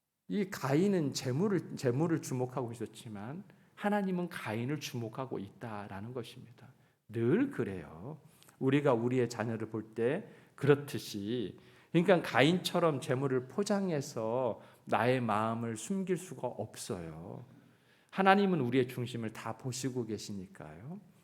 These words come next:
돌아온 이스라엘은 진정한 예배를 원했습니다. 정결한 마음과 구원의 기쁨이 회복될 때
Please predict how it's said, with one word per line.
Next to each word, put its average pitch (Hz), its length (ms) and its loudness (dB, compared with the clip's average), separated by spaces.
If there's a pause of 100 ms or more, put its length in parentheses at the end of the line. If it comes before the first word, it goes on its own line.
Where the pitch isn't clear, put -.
(380)
돌아온 143 440 8
이스라엘은 120 1300 0
진정한 196 760 2
예배를 120 300 -2
원했습니다. 104 760 -10 (1160)
정결한 127 640 2
마음과 113 640 -2 (380)
구원의 151 460 6
기쁨이 113 440 -4
회복될 156 500 -6 (140)
때 101 480 -10